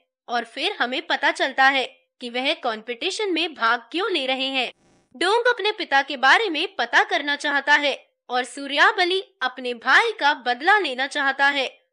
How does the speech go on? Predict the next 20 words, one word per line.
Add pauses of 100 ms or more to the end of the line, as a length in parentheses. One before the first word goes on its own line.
(120)
उसके
भाई
के
मरने
की
वजह
सेनापति
भुजंगा
था, (440)
इसलिए
सूर्याबली
कॉम्पिटिशन
को
जीतकर
भुजंगा
से
बदला
लेना
चाहता
है।